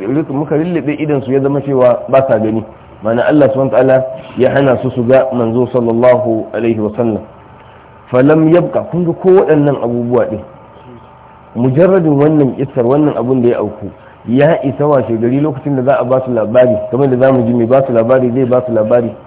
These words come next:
in suka samu yaƙinin cewa lalle shi ya fito, ba su gan shi ba ne, ya isa wannan a ce wani ya ce, "Kai, wannan lamarin kuma ya fi ƙarfin mu, ya kamata mu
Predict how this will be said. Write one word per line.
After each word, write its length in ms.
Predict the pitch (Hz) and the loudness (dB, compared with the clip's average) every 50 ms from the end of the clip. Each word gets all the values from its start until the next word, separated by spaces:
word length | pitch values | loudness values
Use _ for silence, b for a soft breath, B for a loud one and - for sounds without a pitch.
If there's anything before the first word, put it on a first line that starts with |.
| B B B B B B - - - - | B B B B B B -20 -14 -6 -4
in 120 | 175 175 | -2 -2
suka 220 | 143 170 139 156 127 | -2 -4 -4 -4 -2
samu 220 | 131 127 131 147 147 | 0 0 2 2 0
yaƙinin 480 | 139 131 - - 143 151 151 143 127 - | 0 -2 -2 -2 0 2 2 0 0 -2
cewa 180 | 143 131 123 120 | 0 0 0 2
lalle 360 | 127 160 180 180 180 180 170 - | 2 2 2 2 2 2 2 0
shi 160 | 160 180 175 - - | -2 -4 -2 0 2
ya 80 | 466 622 622 | 4 4 4
fito, 340 | 622 622 622 - 165 - - - - - - - - - - - - - | 4 2 2 0 -2 -2 -4 -6 -12 -18 -20 -20 -20 -20 -20 -20 -16 -8
ba 140 | 113 131 127 - | -6 -6 -4 -2
su 80 | 135 | 0
gan 200 | 131 160 170 170 | 0 2 2 2
shi 80 | 147 147 | 0 0
ba 120 | 143 160 170 | 0 0 0
ne, 140 | 170 131 - - - - - - | 0 -4 -6 -10 -16 -20 -12 -4
ya 140 | 131 - - - | -2 0 0 0
isa 180 | 160 - 165 | -2 -2 0
wannan 300 | 165 151 139 139 147 147 - | 0 0 0 0 -2 -2 -4
a 60 | 131 | -6
ce 120 | - - 143 | -6 -4 -2
wani 220 | 139 135 139 143 | -2 0 0 -2
ya 60 | 139 135 | -2 -4
ce, 100 | - 127 | -6 -8
"Kai, 220 | 117 - 147 131 - - - - | -6 -4 -4 -6 -6 -8 -12 -8
wannan 220 | 101 123 143 139 131 | -6 -4 -2 -2 -2
lamarin 260 | 131 131 127 123 120 107 | -2 -2 -2 -2 -2 -4
kuma 180 | 107 113 123 | -4 -4 -2
ya 40 | 127 127 | -2 -4
fi 60 | - | -4
ƙarfin 240 | - 131 131 135 139 | -6 -6 -6 -4 -4
mu, 80 | 131 131 | -2 -2
ya 80 | 131 | -4
kamata 300 | 135 139 127 123 123 123 113 | -4 -4 -4 -4 -4 -4 -6
mu 80 | 110 | -6